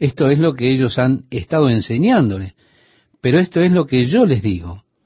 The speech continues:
Esto es lo que la ley pretendía decir, en otras palabras, que cualquiera que se enoje contra su hermano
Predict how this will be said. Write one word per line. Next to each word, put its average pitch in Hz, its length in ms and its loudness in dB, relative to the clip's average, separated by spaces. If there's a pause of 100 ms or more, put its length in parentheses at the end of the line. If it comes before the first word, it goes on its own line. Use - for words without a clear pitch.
(560)
Esto 170 340 0
es 170 120 2
lo 151 200 4
que 135 160 -2
la 123 160 2
ley 185 300 4
pretendía 135 720 2
decir, 175 400 2
en 110 140 2
otras 113 240 -2
palabras, 92 580 -6 (1120)
que 135 140 -2
cualquiera 135 920 2
que 131 160 0
se 131 440 0
enoje 143 420 2
contra 180 520 4
su 127 180 0
hermano 233 520 4